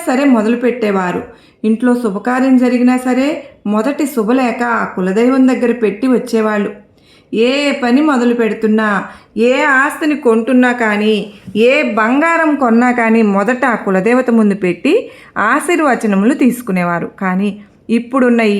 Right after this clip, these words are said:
యొక్క పాస్ట్ జనరేషన్లో అసలు, అసలు కులదైవమే తెలియని వాళ్ళు కూడా ఉన్నారు. మా ఇంటి ఇలవేల్పు అంటే అసలు ఆ పేరు కూడా మాకు తెలియదు అన్న వాళ్ళు కూడా ఉన్నారు తల్లి. నీకు తెలుసు,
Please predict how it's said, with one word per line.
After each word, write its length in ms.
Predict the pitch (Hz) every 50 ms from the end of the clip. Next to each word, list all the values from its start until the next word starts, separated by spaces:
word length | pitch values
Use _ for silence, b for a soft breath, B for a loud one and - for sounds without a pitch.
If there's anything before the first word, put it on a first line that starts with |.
| 196 190 190
యొక్క 280 | 185 190 - - - 190 - - -
పాస్ట్ 360 | 196 196 220 269 285 - 311 247 262
జనరేషన్లో 640 | 254 226 214 214 214 214 208 220 214 208 208 208 196 190
అసలు, 260 | 196 - 190 190 180 175 165 B B B B B B B _ _ _ - 202 190 - - - 202
అసలు 220 | 214 214 233 233 233 240
కులదైవమే 560 | 247 254 285 285 339 349 349 359 370 381 381 381 359
తెలియని 280 | 311 311 311 294 294 294
వాళ్ళు 160 | 285 277 262 262 262
కూడా 120 | 254 247 240 220
ఉన్నారు. 280 | 214 208 202 185 175 - - - - 208
మా 80 | 208 208 202 202
ఇంటి 200 | 208 233 240 294 285 247
ఇలవేల్పు 420 | 240 247 269 277 285 269 277 285 269 262
అంటే 220 | 262 262 294 330 381 B B B B _ _ _ - 226
అసలు 200 | 247 240 262 240
ఆ 80 | 214 196 - 220
పేరు 240 | 220 226 254 262 277 269
కూడా 140 | 302 311 330 320
మాకు 180 | 294 262 - 220 - 220
తెలియదు 340 | 202 196 214 233 233 254 269 254
అన్న 180 | 220 208 208 214 208 202
వాళ్ళు 220 | 196 196 208 240 247 247
కూడా 140 | 240 214 220 220
ఉన్నారు 260 | 202 202 196 185 185 185
తల్లి. 300 | - 185 175 175 175 175 170 175 B B B B B B B B 233
నీకు 180 | 254 269 254 247 262
తెలుసు, 260 | 240 240 254 240